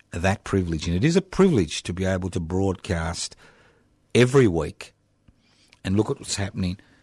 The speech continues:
around the world and attempt, and the key word is attempt, we can only attempt to give an analysis of what's happening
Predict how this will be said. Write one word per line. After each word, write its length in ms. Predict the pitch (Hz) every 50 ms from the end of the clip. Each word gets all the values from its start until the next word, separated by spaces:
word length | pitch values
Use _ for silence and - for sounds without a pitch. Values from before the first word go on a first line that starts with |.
| _ _ _ _ _ _
around 640 | - 95 90 92 101 110 113 117 117 117 113 104 - - _
the 100 | - 92
world 580 | 85 82 85 82 80 80 80 80 90 104 - - _ _ _ _ _ _ _ _ _ _ _ _ _
and 600 | - 95 101 101 92 87 87 98 139 175 - - _ _ _ _ _ _ _ _ _ _
attempt, 540 | - - - - - 180 143 85 76 - -
and 100 | - 120 120
the 60 | -
key 180 | - 196 185
word 160 | 131 110 104 95
is 120 | 92 87
attempt, 380 | 87 - - - 107 123 143 -
we 80 | 113
can 160 | - 107 104
only 240 | 104 104 101 90 82
attempt 400 | 82 - - - 98 95 - -
to 80 | - 101
give 220 | 90 101 104 95
an 100 | 104 95
analysis 680 | 92 95 92 92 98 101 104 101 - - 87 87 -
of 80 | - 85
what's 180 | 90 92 - -
happening 400 | 113 120 120 - 107 85 80